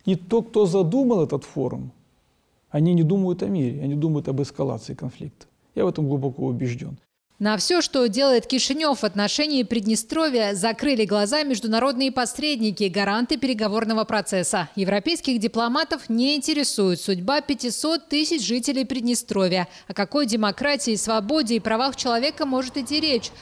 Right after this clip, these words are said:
Speaker 2: Вопрос риторический. Поддерживая Молдову и её политику удушения,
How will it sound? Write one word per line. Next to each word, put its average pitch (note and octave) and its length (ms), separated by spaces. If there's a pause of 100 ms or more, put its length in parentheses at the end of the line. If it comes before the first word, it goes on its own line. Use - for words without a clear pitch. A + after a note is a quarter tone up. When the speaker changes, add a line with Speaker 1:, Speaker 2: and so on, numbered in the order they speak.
(160)
Speaker 2:
Вопрос A#3+ 420
риторический. A#3 840 (280)
Поддерживая A#3 600
Молдову G#3 600
и A#3 120
её G#3+ 300
политику A3+ 480
удушения, A3+ 800